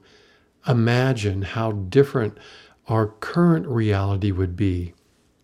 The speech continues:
right now if only he had an iPad during his lifetime. He would have created his own YouTube channel, shared his wisdom for all to hear, and the best part,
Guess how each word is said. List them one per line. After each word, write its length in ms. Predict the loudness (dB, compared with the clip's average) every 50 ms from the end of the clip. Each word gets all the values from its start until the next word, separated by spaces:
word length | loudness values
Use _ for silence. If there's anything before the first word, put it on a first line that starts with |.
| _ _ _ _ _ _ -12
right 520 | -6 -2 2 2 4 2 2 0 -4 -6
now 680 | -4 -2 0 0 0 -2 -2 -4 -6 -8 -12 -16 -20 _ _ _ _ _ _ _ _ _ _ _ _ _ _ _ _ _ _ _ _ _ _ _ _
if 200 | -4 -2 -2 0
only 400 | 2 4 6 6 6 6 4 4
he 300 | 2 -2 -2 0 0 2
had 300 | 2 2 0 0 0 0 0
an 140 | 0 -2 -4
iPad 840 | -6 -6 -4 -2 -2 -2 -2 -4 -4 -4 -2 -2 -2 -2 -2 -2
during 400 | 0 0 0 2 0 0 -2 -4 -8 -18 -20 -20 _ _
his 320 | 2 4 4 4 4 2
lifetime. 680 | 0 0 0 -2 -2 -4 -8 -10 -10 -10 -10 -12 -14 -18 _ _ _ _ _ _ _ _ _ _ _ _ _ _ _ _ _ _ _ _ _ _ _ _ _ _ _ _ _ _ _ _ _
He 180 | _ 0 0 4
would 220 | 6 6 6 6
have 340 | 4 0 -2 -4 -6 -10 -12 _ _ _ _ _ _ _ _ _ _ _ -4
created 400 | 4 6 8 8 8 6 4 4
his 200 | 4 4 6 6
own 320 | 6 6 6 6 6 4
YouTube 580 | 4 4 2 2 0 -2 -4 -2 -2 -2 -2 -4
channel, 580 | -6 -4 -4 -2 -2 -4 -6 -8 -12 -16 -18 _ _ _ _ _ _ _ _ _ _ _ _ _ _ _ _ _ _ _ _ _ _ _ -12
shared 340 | 0 4 6 6 6 6 4
his 160 | 2 2 4
wisdom 480 | 6 8 8 8 8 6 4 2 2
for 260 | 2 2 0 0 0 0
all 460 | -2 -2 0 2 2 2 2 2 2
to 80 | 0
hear, 380 | 0 0 -2 -2 0 0 0 -2
and 160 | -2 -2 -2
the 40 | -4
best 440 | -4 -2 -2 0 0 -2 -4 -8 -12
part, 440 | -8 -6 -4 -4 -4 -4 -6 -10